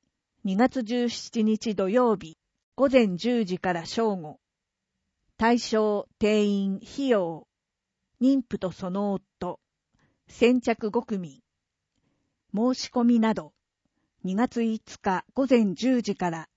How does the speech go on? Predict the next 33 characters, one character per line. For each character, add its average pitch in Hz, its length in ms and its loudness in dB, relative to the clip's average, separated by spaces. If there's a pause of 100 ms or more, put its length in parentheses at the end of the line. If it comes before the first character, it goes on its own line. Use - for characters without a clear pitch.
(280)
電 208 280 0
話 196 140 0
で 185 220 -4 (160)
子 - 100 -10
育 247 280 2
て 277 120 0
サ 262 180 6
ロ 220 160 2
ン 180 120 -6
中 208 360 -2
央。 185 300 0 (520)
電 196 260 -2
話、 185 240 -4 (220)
六 262 260 0
二 262 300 8
七、 180 440 -4 (180)
零 254 260 6
二 254 260 6
零 214 240 4
四 226 320 0
へ。 160 200 -10 (1800)
十、 202 360 -4 (580)
健 254 220 2
康 262 280 0
づ 247 160 -6
く 214 140 -4
り 175 200 -12
栄 233 220 2
養 240 240 0
教 226 300 -4
室。 - 360 -18 (840)
体 233 400 2
喜 262 100 2